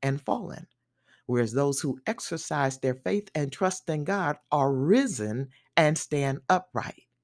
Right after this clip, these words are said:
As David awaited victory, he cried out, "Save, Lord, let the king hear us when we call." This is the language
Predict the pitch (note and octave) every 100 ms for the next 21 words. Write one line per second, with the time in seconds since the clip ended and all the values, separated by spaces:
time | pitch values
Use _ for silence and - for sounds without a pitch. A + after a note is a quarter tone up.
0 | _ _ _ - - - F#3 A#3 D4+ D4
1 | A#3 F#3+ E3+ F#3+ E3 D3 C#3+ G3+ F3 D#3+
2 | D#3+ G#3 - F#3+ F3 D#3+ D#3+ D#3 - -
3 | - - - A#3 A3+ A3+ A#3 A3+ - _
4 | - C#3 E3 D#3+ E3+ E3 - - - D3
5 | G3 - F#3+ - A#3 A#3 A#3 A3+ _ -
6 | G#3 F3 - G#2 G#2+ - - _ _ -
7 | C#3+ C3 B2 A2+ D#3+ C3 - - _ _
8 | _ _ _ _ - E4+ G#3 - - A2+
9 | A2+ C3+ C#3 D3 C#3 A2 -